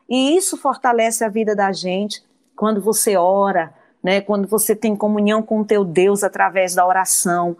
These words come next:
quando você congrega, quando você participa do corpo. Lá em, em João seis, versículo cinquenta e três, se eu não me engano, diz que aquele que não participa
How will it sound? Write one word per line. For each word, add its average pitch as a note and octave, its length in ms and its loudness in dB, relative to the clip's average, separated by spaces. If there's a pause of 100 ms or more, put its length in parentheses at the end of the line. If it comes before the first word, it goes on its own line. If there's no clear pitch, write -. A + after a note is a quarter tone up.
(240)
quando G#3 240 0
você G3+ 260 2
congrega, G3 960 0 (300)
quando A3 320 0
você A3 360 2
participa A3+ 720 -2
do A#3 120 0
corpo. A#3 720 -2 (300)
Lá A#3+ 360 0
em, B3 520 -2
em A3 40 -4
João A3 580 -4
seis, A3 600 -2
versículo G3+ 680 -2 (220)
cinquenta G#3 500 -2
e G3+ 60 0
três, A3 300 0
se G#3+ 80 -6
eu G3+ 40 -2
não G3+ 80 -2
me G3+ 120 0
engano, G#3+ 360 0
diz G#3+ 220 -2
que - 140 -2
aquele A#3+ 440 0
que B3 200 -4
não B3 480 2
participa B3+ 1000 -2